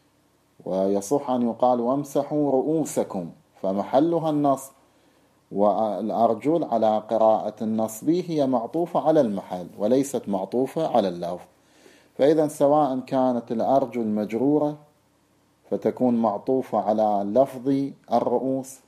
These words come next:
المجرور بالباء، أو كانت منصوبة فتكون معطوفة على محل الرؤوس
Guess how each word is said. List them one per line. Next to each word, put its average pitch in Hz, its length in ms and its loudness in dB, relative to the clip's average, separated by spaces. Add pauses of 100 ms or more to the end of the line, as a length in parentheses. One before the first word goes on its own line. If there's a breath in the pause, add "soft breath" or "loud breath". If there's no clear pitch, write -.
(120)
المجرور 110 600 0
بالباء، 127 480 -2 (920 soft breath)
أو 127 180 6
كانت 165 540 0
منصوبة 143 800 0 (160)
فتكون 127 480 0
معطوفة 127 600 -2
على 110 340 2
محل 147 460 2
الرؤوس 123 600 -2